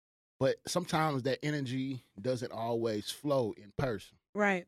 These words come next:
Speaker 1: after you've had that initial
Speaker 2: That's true.
Speaker 1: correspondence. And that's why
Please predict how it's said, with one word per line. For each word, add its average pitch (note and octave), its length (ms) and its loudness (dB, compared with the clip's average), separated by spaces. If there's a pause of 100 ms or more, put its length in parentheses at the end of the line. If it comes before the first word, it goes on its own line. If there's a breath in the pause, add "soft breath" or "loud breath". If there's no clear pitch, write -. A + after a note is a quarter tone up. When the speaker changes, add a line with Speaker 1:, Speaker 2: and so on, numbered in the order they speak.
(120)
Speaker 1:
after B2 260 -2
you've A#2 200 -4
had A#2+ 380 0
that G#2+ 160 -2
initial A2+ 480 -4 (100)
Speaker 2:
That's G#3 240 2
true. - 160 0
Speaker 1:
correspondence. F#3+ 320 0 (360)
And G#2 460 -6 (960)
that's E3 260 2
why D3 220 4